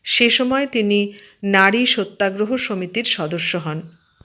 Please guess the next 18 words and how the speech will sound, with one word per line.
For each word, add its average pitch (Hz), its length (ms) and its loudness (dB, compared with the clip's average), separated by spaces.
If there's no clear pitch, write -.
উনিশশো 254 420 2
তিপ্পান্ন 226 600 0
সালে 247 380 2
কলকাতা 202 480 4
বিশ্ববিদ্যালয় 220 840 2
তাকে 190 480 2
গিরিশ 226 440 2
লেকচারার 185 560 4
নিযুক্ত 170 440 -2
করে। 160 280 -4
এ 233 180 6
সম্মান 240 640 2
ভারতীয় 196 480 0
মহিলাদের 190 560 2
মধ্যে 180 400 0
তিনিই 220 440 0
প্রথম 233 480 -2
লাভ 160 200 0